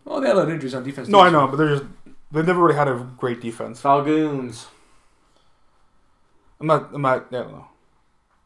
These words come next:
Speaker 3: Speaking of defense, and to see them get to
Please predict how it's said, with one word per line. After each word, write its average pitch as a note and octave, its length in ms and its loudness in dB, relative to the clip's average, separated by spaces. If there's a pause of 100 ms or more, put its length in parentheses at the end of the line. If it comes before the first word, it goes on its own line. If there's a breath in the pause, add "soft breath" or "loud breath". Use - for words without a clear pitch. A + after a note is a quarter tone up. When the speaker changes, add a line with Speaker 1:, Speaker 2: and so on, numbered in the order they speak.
(120)
Speaker 3:
Speaking B2 400 -12
of E2+ 140 -20
defense, - 640 -20 (1040)
and F#2 160 -20
to F#2 60 -20
see - 200 -14
them A#2+ 180 -10
get A2+ 200 -12
to A2 120 -12